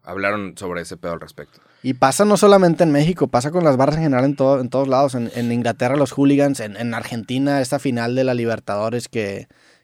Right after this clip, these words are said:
Speaker 2: que la jugaron sin público, ¿te acuerdas? Porque apedrearon a,
Speaker 1: Ah, sí,
Speaker 2: a
Speaker 1: güey, que
Speaker 2: raza.
Speaker 1: apedrando al, al camión contrario.
Speaker 2: Sí.
Speaker 1: Espérate, güey, vas al partido, güey, necesitas a los dos equipos para ver el
Speaker 2: Sí.
Speaker 1: partido, puñetas. Pero sí, es, es estúpido, ¿no? Es súper pendejo.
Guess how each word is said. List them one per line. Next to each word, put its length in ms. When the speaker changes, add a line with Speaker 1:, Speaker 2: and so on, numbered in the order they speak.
Speaker 2:
que 140
la 200
jugaron 320
sin 140
público, 380
¿te 80
acuerdas? 260
Porque 200
apedrearon 540
a, 300
Speaker 1:
Ah, 380
sí, 200
Speaker 2:
a 120
Speaker 1:
güey, 240
que 80
Speaker 2:
raza. 100
Speaker 1:
apedrando 380
al, 160
al 200
camión 300
contrario. 420
Speaker 2:
Sí. 80
Speaker 1:
Espérate, 300
güey, 160
vas 140
al 80
partido, 400
güey, 320
necesitas 260
a 80
los 160
dos 160
equipos 240
para 200
ver 100
el 40
Speaker 2:
Sí. 40
Speaker 1:
partido, 420
puñetas. 460
Pero 420
sí, 140
es, 220
es 160
estúpido, 480
¿no? 160
Es 200
súper 380
pendejo. 500